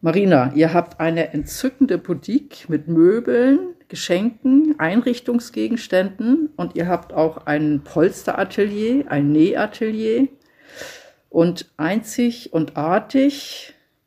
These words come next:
man könnte sagen einzigartig, aber vielleicht ist ja auch eine von euch einzig und die andere artig.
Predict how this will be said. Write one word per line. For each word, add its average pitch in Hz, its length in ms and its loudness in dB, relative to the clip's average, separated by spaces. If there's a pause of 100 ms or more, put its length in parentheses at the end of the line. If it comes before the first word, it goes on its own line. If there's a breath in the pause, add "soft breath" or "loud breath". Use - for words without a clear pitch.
man 151 120 -8
könnte 180 280 2
sagen 147 340 2
einzigartig, 196 1160 -2
aber 151 220 -4
vielleicht 170 460 -4
ist 170 180 -12
ja - 140 -2
auch 143 280 0
eine 165 300 0
von 147 260 -6
euch 135 320 -2
einzig 220 600 -2
und 160 180 -10
die - 140 -8
andere 170 440 -4
artig. 143 680 -2